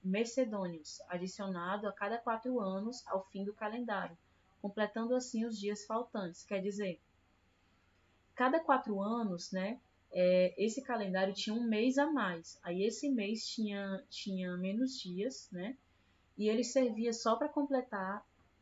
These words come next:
o ano, o ano solar, certo?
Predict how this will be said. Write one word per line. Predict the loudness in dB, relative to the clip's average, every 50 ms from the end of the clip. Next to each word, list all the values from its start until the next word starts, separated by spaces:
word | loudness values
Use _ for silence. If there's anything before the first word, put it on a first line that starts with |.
| _ _ _ -14 -12 -10 -10 -10 -10 -12 -8
o | -6 -4 0 0 2 2
ano, | 2 2 2 0 -2 _ _ -4
o | 0 0
ano | 2 2 0 0
solar, | -2 -2 -4 -2 -2 0 -2 -2 -2 -4 _ _ _
certo? | -16 -10 -4 -2 0 0 -2 -4 -8 -10 -12